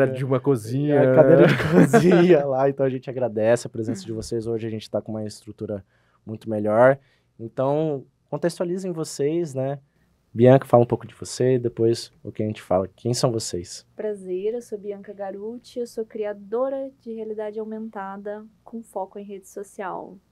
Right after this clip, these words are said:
Speaker 3: Vulgo, faço filtros pra Instagram, TikTok e Snapchat. E eu tô nesse mundo já vão fazer, hum, já vai dar seis anos. E eu comecei por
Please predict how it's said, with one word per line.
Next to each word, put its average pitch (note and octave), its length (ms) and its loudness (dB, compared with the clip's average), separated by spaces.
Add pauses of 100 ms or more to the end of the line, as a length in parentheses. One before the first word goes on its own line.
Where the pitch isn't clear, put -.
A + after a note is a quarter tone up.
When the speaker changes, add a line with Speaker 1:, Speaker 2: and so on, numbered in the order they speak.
Speaker 3:
Vulgo, G#3 520 -10
faço G#3 400 -16
filtros G#3 680 -12 (100)
pra F#3 280 -10
Instagram, G3+ 480 -12
TikTok F#3 600 -12
e G3 40 -12
Snapchat. F#3 680 -14 (960)
E F#3 640 -10 (680)
eu G3 120 -4 (120)
tô A3 160 -2
nesse A3 280 -6
mundo A3+ 380 -8
já A3 140 -8
vão G3+ 260 -14
fazer, F#3 720 -14 (120)
hum, F3+ 280 -16 (640)
já F#3 80 -14
vai F3+ 120 -10
dar F#3 140 -10
seis F#3 340 -12
anos. F#3 500 -14 (760)
E F3+ 200 -10
eu F#3 80 -8
comecei G3 440 -12 (100)
por G#3+ 200 -10